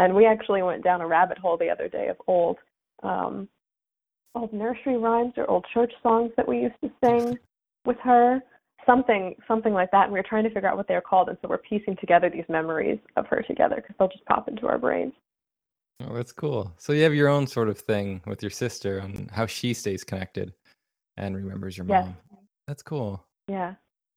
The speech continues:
Speaker 2: Yeah, I hear about that, people, you know, finding dimes or finding pennies and relating that to their loved one. And I think that's amazing 'cause they find it in the weirdest places.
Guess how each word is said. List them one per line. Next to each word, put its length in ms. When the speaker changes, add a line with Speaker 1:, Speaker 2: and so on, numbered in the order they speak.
Speaker 2:
Yeah, 80
I 40
hear 200
about 180
that, 180
people, 640
you 60
know, 100
finding 440
dimes 640
or 80
finding 340
pennies 600
and 560
relating 420
that 280
to 360
their 100
loved 240
one. 160
And 100
I 60
think 200
that's 200
amazing 400
'cause 140
they 120
find 240
it 40
in 80
the 80
weirdest 420
places. 480